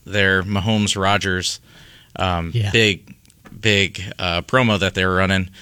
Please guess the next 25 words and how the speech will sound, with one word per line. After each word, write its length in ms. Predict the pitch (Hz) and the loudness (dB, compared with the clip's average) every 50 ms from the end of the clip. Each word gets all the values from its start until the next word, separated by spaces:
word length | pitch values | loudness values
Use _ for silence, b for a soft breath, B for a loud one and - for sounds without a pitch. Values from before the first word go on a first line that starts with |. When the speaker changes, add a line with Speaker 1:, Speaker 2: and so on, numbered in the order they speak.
| B B B - | B B B -2
Speaker 1:
and 100 | 95 98 | 0 2
now 200 | 98 98 95 92 | 2 2 2 2
it's, 340 | 90 85 - - - - - | 0 -2 -4 -6 -8 -6 -6
you 100 | 90 95 | -4 -2
know, 100 | 92 90 | -2 0
Lamar 220 | 92 95 95 92 | 0 0 0 2
Jackson 380 | 87 101 98 92 82 - 90 87 | 2 2 0 0 0 -4 -6 -6
against 260 | 80 90 90 85 - | -4 -4 -6 -6 -6
Mahomes. 480 | 87 85 90 85 82 82 82 - - | -6 -4 -4 -4 -4 -6 -6 -8 -6
That's 220 | - - 92 - - | -6 -6 -6 -6 -6
the 120 | - 95 | -6 -4
new 140 | 87 90 87 | -4 -4 -4
promo. 420 | - - 95 85 80 82 85 85 | -4 -4 -4 -4 -2 -2 -4 -4
So 300 | - - - 175 151 98 - | -4 -2 0 0 0 0 0
Speaker 2:
<laughs> 40 | - | 0
Speaker 1:
obviously 400 | 123 131 147 135 - 123 117 113 | 0 0 0 0 0 0 0 0
there's 180 | 139 180 - | 0 0 0
something 380 | - 131 123 117 - 104 98 92 | 2 0 0 0 0 -2 -2 0
going 260 | 95 90 85 85 85 | -2 -2 -2 -4 -4
on 220 | 87 90 92 92 | -4 -4 -2 -2
here. 240 | 92 101 101 101 101 B B B B B B B B B - | -2 -2 -2 -2 -4 B B B B B B B B B -6
Um, 480 | - 113 101 98 90 85 80 78 - - _ _ - | -2 0 2 2 2 0 -2 -6 -10 -14 _ _ -4
you 100 | 117 110 | 0 2
know, 100 | 107 104 | 2 2
I, 300 | 80 87 110 98 80 | 2 2 0 -2 -2